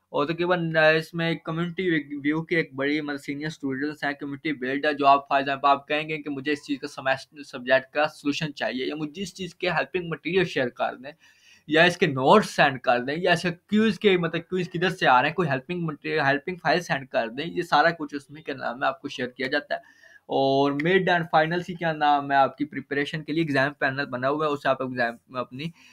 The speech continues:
प्रिपरेशन चेक कर सकते हैं। इसमें, अ, क्या नाम है, ये देख सकते हैं, जिस तरह ये एसटीए थ्री ज़ीरो वन का इन्होंने असाइनमेंट का सॉल्यूशन मांगा है, तो इनको नीचे प्रोवाइड किया गया है। नीचे इन्होंने भी मांगे सीएस टू ज़ीरो वन and सीएस टू ज़ीरो वन के, इनका भी, इनको भी प्रोवाइड किया गया है। नीचे देख, कमेंट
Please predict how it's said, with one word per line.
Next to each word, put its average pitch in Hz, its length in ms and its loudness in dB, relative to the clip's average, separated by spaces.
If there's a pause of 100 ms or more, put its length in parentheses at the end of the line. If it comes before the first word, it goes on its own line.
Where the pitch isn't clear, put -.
(160)
प्रिपरेशन 147 460 0
चेक 139 240 0
कर 117 140 2
सकते 117 400 -8
हैं। 117 80 -2
इसमें, 135 240 -2
अ, 127 340 4 (320)
क्या 131 120 -2
नाम 123 300 0
है, 123 60 2
ये 127 60 2
देख 139 180 0
सकते 165 280 -6
हैं, 151 100 -2
जिस 139 140 -8
तरह 147 100 0
ये 139 120 4
एसटीए 143 340 0
थ्री 139 200 -6
ज़ीरो 131 180 -2
वन 123 300 -2
का 139 100 -4
इन्होंने 127 220 -4
असाइनमेंट 127 400 -4
का 135 80 -12
सॉल्यूशन 131 300 -8
मांगा 123 320 -2
है, 147 60 4
तो 147 100 -8
इनको 123 200 -8
नीचे 139 200 -4
प्रोवाइड 120 500 0
किया 117 220 -2
गया 113 240 -2
है। 117 100 0
नीचे 123 240 -4
इन्होंने 135 220 -2
भी 143 140 -6
मांगे 131 280 -2
सीएस 127 300 -4
टू 127 140 -2
ज़ीरो 131 200 0
वन 127 360 0
and 120 260 -6
सीएस 127 800 -2
टू 143 100 4
ज़ीरो 131 220 4
वन 123 200 0
के, 131 180 -4
इनका 147 220 -2
भी, 147 360 -4
इनको 135 220 -8
भी 160 80 2
प्रोवाइड 127 480 4
किया 123 240 0
गया 120 200 -2
है। 120 120 0
नीचे 120 200 -14
देख, 135 140 -6
कमेंट 123 400 -8